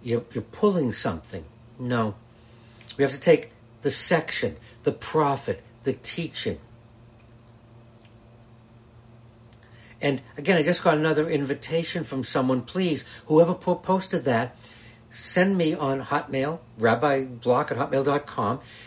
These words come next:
name, contact information. I'll send you my Zoom room link,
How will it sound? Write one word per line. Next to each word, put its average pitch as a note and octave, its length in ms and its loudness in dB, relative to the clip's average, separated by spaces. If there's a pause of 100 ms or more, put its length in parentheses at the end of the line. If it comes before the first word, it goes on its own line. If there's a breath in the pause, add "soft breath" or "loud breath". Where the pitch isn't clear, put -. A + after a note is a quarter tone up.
(120)
name, D#3 480 4 (100)
contact D#3 560 0
information. D#3 720 0 (340 loud breath)
I'll C3+ 180 2
send D3+ 480 2
you D3+ 260 0
my C3 500 -2 (180)
Zoom C#3+ 380 4
room C3 220 6
link, G3 340 4